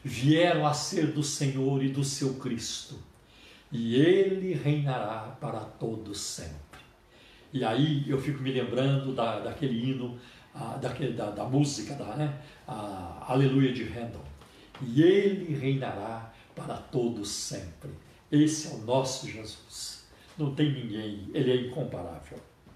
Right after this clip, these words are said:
Então nós vemos, né, é, nisso aí, que a multidão sabia que Ele era capaz, né?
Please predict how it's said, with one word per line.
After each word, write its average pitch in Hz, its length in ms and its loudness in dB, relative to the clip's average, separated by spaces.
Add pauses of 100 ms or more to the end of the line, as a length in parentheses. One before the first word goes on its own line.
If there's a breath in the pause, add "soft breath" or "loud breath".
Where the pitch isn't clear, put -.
(600 loud breath)
Então 175 160 8
nós 170 240 6
vemos, 147 480 2
né, 175 260 -4
é, 120 320 0
nisso 135 300 2
aí, 147 340 0 (320 loud breath)
que 135 160 4
a 131 220 0
multidão 156 760 4
sabia 143 760 -6 (500 loud breath)
que 123 160 -6
Ele 113 300 2
era 98 140 -4
capaz, - 800 -12
né? 147 260 0